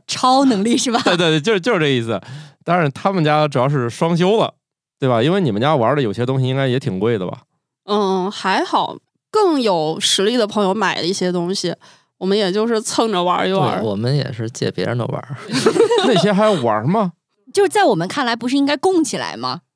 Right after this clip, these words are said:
Speaker 3: 对，会，会有这样，很多这样的玩具。
Speaker 4: 纯供着的话，好像失去它本来的功能，有点浪费。
Speaker 2: 是吗？
Speaker 4: 大家都玩一遍再收起来。
Speaker 2: 那样不会沾上什么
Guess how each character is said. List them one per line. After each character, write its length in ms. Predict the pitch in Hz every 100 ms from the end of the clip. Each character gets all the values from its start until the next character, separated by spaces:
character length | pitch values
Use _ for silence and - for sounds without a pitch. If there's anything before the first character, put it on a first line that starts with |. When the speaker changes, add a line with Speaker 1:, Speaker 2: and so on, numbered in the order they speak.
| _ -
Speaker 3:
对， 320 | 262 202 - -
会， 340 | - 269 226
会 240 | 269 - 339
有 160 | 196
这 120 | 175 214
样， 240 | 196 185
很 160 | - -
多 160 | 101
这 80 | 101
样 100 | 101
的 80 | 101
玩 100 | 90
具。 80 | 120
Speaker 4:
纯 120 | 170
供 200 | 185 143
着 120 | 117
的 160 | 113 117
话， 400 | 123 107 101 101
好 200 | - -
像 200 | 135 127
失 180 | -
去 140 | 143 131
它 160 | 135
本 240 | 135 143 110
来 160 | 104
的 100 | 131
功 220 | 123 143 131
能， 200 | 104 110
有 120 | 120
点 160 | 110
浪 200 | 110 117
费。 240 | 123 117 - - _ _ _ -
Speaker 2:
是 60 | 107
吗？ 40 |
Speaker 4:
大 60 | 135
家 160 | 135
都 120 | 139 143
玩 220 | 117 123
一 60 |
遍 220 | 143 123 104
再 100 | 101
收 220 | - 110
起 100 | -
来。 60 | - - _ _ _ _ _ _ _ _
Speaker 2:
那 100 | 160
样 100 | 123
不 140 | -
会 160 | 139 135 -
沾 220 | 143 143
上 320 | 139 120 110
什 140 | 101 107
么 340 | 110 107 101